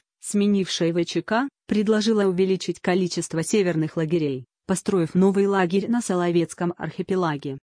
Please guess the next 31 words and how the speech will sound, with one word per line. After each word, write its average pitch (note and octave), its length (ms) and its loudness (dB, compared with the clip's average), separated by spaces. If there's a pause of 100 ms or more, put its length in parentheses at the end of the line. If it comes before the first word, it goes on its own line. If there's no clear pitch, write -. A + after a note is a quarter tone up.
(540)
В F3 120 -2
мае G#3 400 2
тысяча G3 420 -2
девятьсот E3 480 0
двадцать D#3+ 420 -2
третьему E3+ 520 0
году G#3 340 2
заместитель G3+ 680 0
председателя F3+ 680 -2
Г E3 140 -2
П E3 220 -2
У A#3 180 0
Уншлихт D#3+ 680 -2
обратился F3+ 640 -2
в F3+ 80 0
ВЦИК - 360 -8
с - 80 -12
проектом D#3+ 580 -2
по E3+ 160 0
организации E3 720 0
Соловецкого G3 680 -2
лагеря E3 400 0
принудительных F#3+ 800 0
работ. C#3+ 440 -4 (440)
Шестого D#3+ 460 -4
июня E3 540 0
тысяча F3 460 -4
девятьсот E3 460 -2
двадцать D#3+ 440 -2
третьего D#3 480 -6
года, D3+ 440 -4